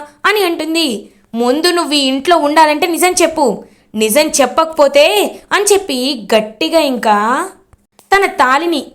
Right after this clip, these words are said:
రోహిణి తాళిని బయటికి తీసి, "నీ తాళి మీద ఒట్టేసి చెప్పు, నిజం చెప్పు, నువ్వు నా దగ్గర ఏమేం దాచిపెడుతున్నావు?" అని గట్టిగా అడుగుతుందన్నమాట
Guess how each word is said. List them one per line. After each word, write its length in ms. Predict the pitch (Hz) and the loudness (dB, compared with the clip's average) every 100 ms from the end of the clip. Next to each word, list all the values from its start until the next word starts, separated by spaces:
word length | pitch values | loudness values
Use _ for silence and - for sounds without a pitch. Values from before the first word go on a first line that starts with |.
| - | -2
రోహిణి 320 | 226 285 359 370 | 2 4 2 0
తాళిని 340 | 262 247 311 | 2 0 0
బయటికి 340 | 254 247 247 285 | 2 2 0 -4
తీసి, 300 | 254 247 247 294 339 - - 285 | -4 -4 -4 -6 -8 -14 -8 -2
"నీ 140 | 359 | 0
తాళి 460 | 339 - 330 403 453 | 0 0 2 4 4
మీద 200 | 403 370 | 4 4
ఒట్టేసి 460 | 311 320 320 320 | 2 2 0 0
చెప్పు, 380 | 285 285 202 - _ _ _ _ _ _ _ 226 | -2 0 -2 -4 _ _ _ _ _ _ _ 0
నిజం 240 | 254 311 | 2 2
చెప్పు, 420 | 311 247 233 202 - _ _ _ _ - | 2 0 -2 -6 -10 _ _ _ _ -4
నువ్వు 260 | 226 226 269 | 0 2 2
నా 160 | 262 | 2
దగ్గర 280 | 247 254 311 | 2 2 2
ఏమేం 500 | 311 277 320 392 330 | 2 2 2 2 2
దాచిపెడుతున్నావు?" 840 | 320 349 403 415 403 381 415 392 214 - _ - | 2 2 0 2 0 2 2 2 0 -10 _ -4
అని 220 | 370 392 285 311 381 381 - - 202 | -2 0 -2 0 0 -2 -8 -4 0
గట్టిగా 440 | 233 220 - 370 381 | 0 0 -2 2 2
అడుగుతుందన్నమాట 800 | 294 285 320 277 247 233 214 | 2 -2 -4 -4 -2 -2 -2